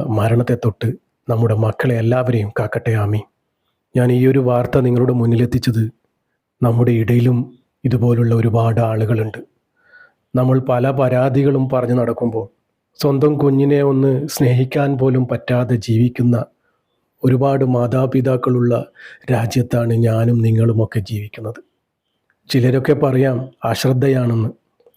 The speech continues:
എന്ത് അശ്രദ്ധയാണ് അവരെ കാണിച്ചത്? ഞാനിത്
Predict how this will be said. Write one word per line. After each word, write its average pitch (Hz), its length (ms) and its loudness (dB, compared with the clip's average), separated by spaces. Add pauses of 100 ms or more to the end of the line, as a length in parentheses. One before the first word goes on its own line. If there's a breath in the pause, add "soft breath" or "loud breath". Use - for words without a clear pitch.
(160)
എന്ത് 117 340 2
അശ്രദ്ധയാണ് 120 640 0
അവരെ 107 260 -2
കാണിച്ചത്? 104 460 -4 (720)
ഞാനിത് 151 280 4